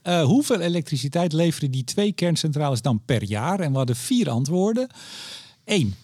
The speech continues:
evenveel als wind op land, inclusief het IJsselmeer, in tweeduizend veertig zal leveren. B, voldoende voor alle I C T en datacenters in Nederland, de huidige dan. C, voldoende om in tweeduizend veertig alle warmtepompen van stroom te voorzien.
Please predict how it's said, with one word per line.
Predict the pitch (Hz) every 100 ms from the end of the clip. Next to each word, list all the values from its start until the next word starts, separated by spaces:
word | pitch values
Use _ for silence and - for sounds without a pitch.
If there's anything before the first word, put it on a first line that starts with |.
| _ -
evenveel | 202 214 208 - 151 120
als | 127 127 -
wind | 127 190 135
op | 156
land, | 180 120 -
inclusief | - 226 240 185 147
het | 143
IJsselmeer, | 143 123 131 143 131 113
in | 147
tweeduizend | - 135 110 104
veertig | - 220 180 - -
zal | - 110
leveren. | 110 170 170 247 269 _ 113
B, | 196 151 110
voldoende | - 175 180 214 151
voor | 180
alle | - 185 156
I | 165
C | 151 127
T |
en | 156 127 113
datacenters | 160 240 220 127 170 127 113
in | 113
Nederland, | 104 165 247 269 - -
de | 107
huidige | 104 147 165
dan. | 185 220 _ - - - - - 247
C, | 190 113 120 - _
voldoende | - 156 254 247
om | 151
in | 143
tweeduizend | 131 147 120 123
veertig | - 165 131
alle | 165 135 98
warmtepompen | 87 202 226 180 240 233 233
van | 233
stroom | - 262 247
te | 226
voorzien. | 220 214 269 294